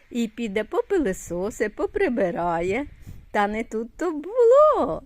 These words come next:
Не здійснюються твої плани. <laughs> Каже, я хочу гулять. Да, Святік? Я хочу гулять. Ага.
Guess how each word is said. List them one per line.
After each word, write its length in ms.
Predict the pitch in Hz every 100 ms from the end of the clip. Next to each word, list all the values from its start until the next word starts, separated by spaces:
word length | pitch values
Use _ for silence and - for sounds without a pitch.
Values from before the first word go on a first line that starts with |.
| -
Не 220 | 294 381
здійснюються 840 | 262 285 381 403 - 392 294 349
твої 280 | 277 254 233
плани. 760 | 220 196 196 - 262 - - 311
<laughs> 40 | -
Каже, 280 | 254 247 196
я 160 | 220 -
хочу 320 | 392 - 403
гулять. 600 | 381 349 254 311 403 _ _ _ _ _ _
Да, 160 | 208 339 571 - _ _ _
Святік? 460 | - 247 466 370 - - - - - - - - - - - - - -
Я 80 | 494 453
хочу 260 | 494 - 453
гулять. 760 | 415 415 359 370 392 392 302 185 202 _ _ _ - - - - - - - -
Ага. 880 | 233 226 220 226 214 202 202 208